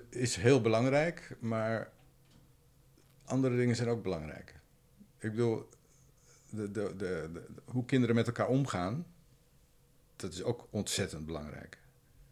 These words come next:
En dat kun je gieten in een duurzaamheidsactiviteit. Hè, dus je kan alles in de duurzaamheid gieten en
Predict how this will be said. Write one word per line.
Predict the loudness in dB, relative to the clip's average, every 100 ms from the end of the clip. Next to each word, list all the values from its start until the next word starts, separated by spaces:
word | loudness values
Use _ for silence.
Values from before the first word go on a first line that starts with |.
| _ _ -20 -10
En | 0
dat | 0 4
kun | 4
je | 6
gieten | 4 0 2 0 4
in | 6 8 6 0 -2
een | 0
duurzaamheidsactiviteit. | 0 0 2 4 4 2 -2 -2 2 2 2 -2 -4 -2 0 0 0 -8 -20 -20 -20 -20 -20 -20 -20 -20 -20 -16
Hè, | -4 -2
dus | -2 -2
je | 0
kan | 2 4
alles | 6 8 6 2 -6 -2
in | 2
de | 2
duurzaamheid | 2 2 4 4 4 0
gieten | -2 0 0 0
en | 0 -2